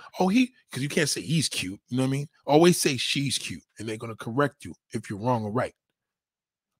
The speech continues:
"Oh, wow, you know, what's his name?" And then go over there, you know, if the, is he friendly? Go over there and pet, start talking, that's it. "You have a dog?" "No, I don't have no dog, but I always wanted one." You know what I mean? I found with the park,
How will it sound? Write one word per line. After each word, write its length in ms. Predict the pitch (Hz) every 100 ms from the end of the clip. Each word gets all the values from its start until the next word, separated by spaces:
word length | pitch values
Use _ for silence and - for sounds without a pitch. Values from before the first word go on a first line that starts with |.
| -
"Oh, 120 | 254
wow, 500 | 214 254 269 202 170
you 80 | 196
know, 160 | 202
what's 240 | 196 208 -
his 160 | 214
name?" 380 | 214 208 123 87 - - - -
And 140 | 107
then 60 | 107
go 180 | 139
over 180 | 135 127
there, 120 | 139
you 120 | 151 220
know, 140 | 220
if 100 | 208
the, 140 | 202
is 140 | 185 -
he 60 |
friendly? 540 | 143 - 220 226 233 233 _
Go 120 | - 151
over 120 | 160
there 100 | 156
and 100 | -
pet, 340 | - 180 -
start 260 | - 180 175
talking, 300 | - 208 202
that's 200 | 226 -
it. 180 | 466 - _ _ _ _ _ _ _ _
"You 140 | 175
have 120 | 190 208
a 60 |
dog?" 300 | 175 214 202
"No, 100 | 123
I 100 | 110
don't 120 | 123
have 140 | 101 101
no 100 | 98
dog, 240 | 92 113
but 80 | 107
I 40 |
always 260 | 107 131 95
wanted 260 | 107 131 82
one." 240 | 82 82
You 80 | 214
know 80 | 226
what 80 |
I 20 | 240
mean? 200 | 247 - _ _ _ _ _ _ _ _ _ _ _ _ _ _ _ _ _ _ _ _ _ _ _ _ _ _ _ _ _ _ _ _ -
I 120 | 113
found 280 | - 117 110
with 120 | 104
the 80 | 101
park, 340 | - 110 98